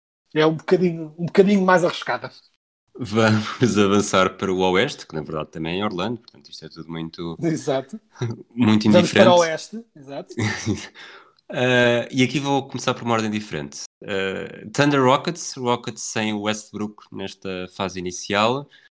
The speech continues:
Speaker 2: Os Thunder que foram uma das maiores surpresas da fase regular, a forma como o Chris Paul e o impacto que teve, a influência na equipa. Eu vou por aquilo que acho que é uma surpresa, eh, a O K C a seguir em frente em sete jogos.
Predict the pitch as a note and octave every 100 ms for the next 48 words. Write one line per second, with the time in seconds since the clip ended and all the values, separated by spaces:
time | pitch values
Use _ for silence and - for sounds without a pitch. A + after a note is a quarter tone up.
0 | _ _ _ - - A2 G#2+ - G#2+ G2+
1 | G2 F#2 F2+ E2+ F2+ F2 - F2+ F2+ E2
2 | E2+ F2 F2 E2 - E2 E2+ B2+ F3 D3
3 | - F2 E2+ E2+ E2+ E2+ F2 - - F2
4 | E2 E2+ F2 E2+ E2+ E2 - - F#2+ A#2+
5 | A#2 - E2+ - F2+ E2+ D#2+ D#2+ D#2+ G#2+
6 | A2+ B2+ - - - _ _ - A2+ B2+
7 | C#3+ D3 C3 B2+ D3+ D#3+ - _ _ _
8 | _ _ _ _ A#2 A#2+ A#2+ A#2+ B2 B2
9 | A2+ - - F#2 F2 - F2+ - G#2 A#2+
10 | C#3+ D#3 - _ C3 B2 A#2+ A#2 A#2 -
11 | A#2+ B2 A#2 - A#2+ B2 A#2 A#2+ A2+ A2+
12 | - A2+ A#2 - - G#2+ G#2+ - A2 -
13 | F2 - -